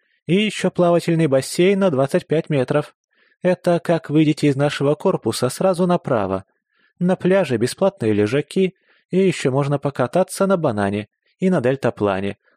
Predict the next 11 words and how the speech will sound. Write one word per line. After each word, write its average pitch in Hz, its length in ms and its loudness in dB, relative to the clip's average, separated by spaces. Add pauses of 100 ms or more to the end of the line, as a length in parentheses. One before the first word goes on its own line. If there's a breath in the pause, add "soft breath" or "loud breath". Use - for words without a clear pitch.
(120)
но 196 220 2
это 117 280 0
уже 110 260 2
за 165 140 0
деньги». 127 400 -2 (580)
«Всю 185 380 0
жизнь 135 240 0
мечтала 170 460 0
прокатиться 160 640 0
на 151 120 0
дельтаплане», 113 760 0